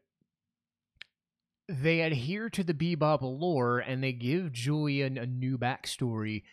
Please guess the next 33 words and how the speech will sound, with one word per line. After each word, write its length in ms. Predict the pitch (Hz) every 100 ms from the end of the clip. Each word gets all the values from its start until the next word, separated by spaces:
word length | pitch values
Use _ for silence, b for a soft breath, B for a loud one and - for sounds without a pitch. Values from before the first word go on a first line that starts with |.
| B B B _ _ -
They 100 | 135
keep 300 | - 220 202
Vicious 460 | 143 170 180 151
around 600 | 135 120 151 220 208 196 -
enough, 880 | 151 151 147 151 165 180 135 - - b b b b b b _ -
but 280 | 170 170 175
you 180 | 160
also 320 | 175 208 208 165
understand 420 | 151 - 170 156
that 160 | 139
because 400 | 131 - 165 156
Vicious 420 | 123 151 - 151 139
is 160 | 120
the 80 | 131
way 140 | 135
he 320 | 117 120 127 170
is, 160 | 147
there's 180 | 131 120
only 180 | 147 143
so 140 | -
much 240 | 139 135 -
that 240 | 117 110
that 380 | 131 131 - 127
Vicious, 540 | 120 104 127 - 104 -
this 240 | 117 107 B B B
entitled 840 | 139 123 - 131 131 139 123 101 -
guy 460 | 147 127 117 107
as 240 | 110 123 110
the 140 | 120 101 101
leader 460 | 139 139 135 120
of 140 | 123 113
the 80 | 117
thing, 260 | 135 104